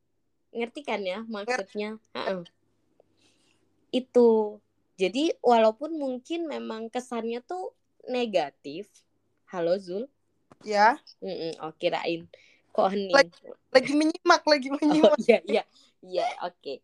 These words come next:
Speaker 1: Baiklah. Jadi walaupun kesannya negatif karena
Speaker 2: Hmm.
Speaker 1: kompleks ini kayak menarik hal-hal. Ya, mungkin lebih ke gini sih, kamu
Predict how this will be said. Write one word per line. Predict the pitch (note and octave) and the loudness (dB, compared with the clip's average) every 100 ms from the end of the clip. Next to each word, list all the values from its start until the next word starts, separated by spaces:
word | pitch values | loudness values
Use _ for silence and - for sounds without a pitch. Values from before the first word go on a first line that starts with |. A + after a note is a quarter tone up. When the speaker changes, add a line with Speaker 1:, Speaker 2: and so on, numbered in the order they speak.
| _ | _
Speaker 1:
Baiklah. | F#3 E3+ E3 D#3 D#3+ | 0 0 -2 -6 -6
Jadi | E3+ C4 D#4 _ _ | -8 -8 -14 _ _
walaupun | G#3 A3 A3+ F4+ F#4+ _ _ | -2 -2 -4 -12 -16 _ _
kesannya | B3+ B3+ A#3 G#3+ A3 G#3+ G#3 G#3 - _ | -12 -10 -10 -12 -12 -12 -14 -18 -20 _
negatif | G3+ G#3 F3+ D3+ - C4+ - | -8 -4 -2 -4 -6 -10 -8
karena | A3 A#3+ B3 | -8 -6 -6
Speaker 2:
Hmm. | A#3+ | -6
Speaker 1:
kompleks | A#3 A3+ A3+ - | -6 -6 -10 -8
ini | A#3 C4 | -8 -8
kayak | C4+ A#3 A3 | -6 -4 -4
menarik | A3+ A3 G3+ G3 G3 - | -6 -8 -8 -8 -10 -10
hal-hal. | G3 F#3 F#3 E3+ E3+ _ _ - | -10 -10 -10 -14 -14 _ _ -4
Ya, | G3 F#3+ F#3+ - _ _ _ _ _ - | 0 0 -2 -10 _ _ _ _ _ -10
mungkin | A3+ A3+ A#3 F4+ G4+ | -4 -4 -4 -4 -2
lebih | C4 A3 A#3 | -2 -4 -4
ke | A3+ | -4
gini | G3+ C4 F#4+ | -4 -6 -6
sih, | - A3+ A3+ A#3 | -6 -6 -6 -8
kamu | F#3+ F3 G#3+ D4+ F4+ | -6 -4 -2 -4 -4